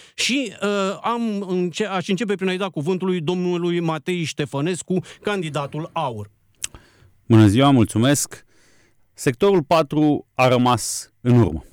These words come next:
Speaker 2: Este astăzi, poate, la egalitate cu sectorul cinci, cel mai sărac dintre județele capitale. Ieri, într-o emisiune, spuneam că este vasluiul Bucureștiului, dacă mi îngăduiți această comparație. Un sector cu oameni foarte frumoși,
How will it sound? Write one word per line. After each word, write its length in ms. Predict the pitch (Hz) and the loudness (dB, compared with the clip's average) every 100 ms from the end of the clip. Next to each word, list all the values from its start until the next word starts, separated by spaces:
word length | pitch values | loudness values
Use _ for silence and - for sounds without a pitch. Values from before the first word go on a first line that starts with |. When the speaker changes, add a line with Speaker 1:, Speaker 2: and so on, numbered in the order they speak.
| - | -2
Speaker 2:
Este 300 | 127 - 143 | 0 2 2
astăzi, 380 | 139 - 131 - | 2 0 -6 -2
poate, 400 | 147 151 156 143 | -2 0 -2 -2
la 120 | 113 | -2
egalitate 400 | 107 117 127 117 | -2 -2 -4 -6
cu 100 | 107 | -8
sectorul 440 | 107 - 120 107 | -12 -8 -6 -4
cinci, 280 | 90 127 120 | -6 -4 -6
cel 200 | - 123 | -4 -2
mai 300 | 123 117 107 - _ _ | 0 0 -4 -10 _ _
sărac 460 | - - 139 113 - | -8 -2 0 -2 -4
dintre 280 | 101 101 98 | -4 -2 -4
județele 420 | 95 104 107 98 | -2 -4 -2 -4
capitale. 500 | 98 92 101 98 95 | -4 -4 -4 -2 -2
Ieri, 200 | 120 123 | -2 -2
într-o 180 | 113 110 | -2 -2
emisiune, 340 | 110 131 135 | -2 0 -2
spuneam 380 | 117 123 123 123 | -2 -4 -2 -2
că 120 | 127 | -2
este 500 | 123 - - 120 117 - - _ _ _ | -4 -4 0 2 2 -2 -20 _ _ _
vasluiul 460 | 107 147 131 156 143 | 0 0 2 2 2
Bucureștiului, 580 | 131 131 123 - 95 101 | 2 2 0 0 -2 0
dacă 160 | 101 | 2
mi 60 | 110 | 2
îngăduiți 360 | 107 107 110 | 2 0 0
această 280 | 110 113 - | -2 -2 -4
comparație. 440 | 110 104 107 107 113 | -4 -4 -4 -4 -8
Un 60 | |
sector 380 | 107 139 - 156 | -8 -10 -8 -10
cu 100 | 160 | -8
oameni 440 | 151 151 139 101 85 | -8 -8 -10 -12 -18
foarte 340 | _ 131 131 170 | _ -10 -8 -10
frumoși, 540 | 180 143 147 190 _ | -10 -8 -8 -12 _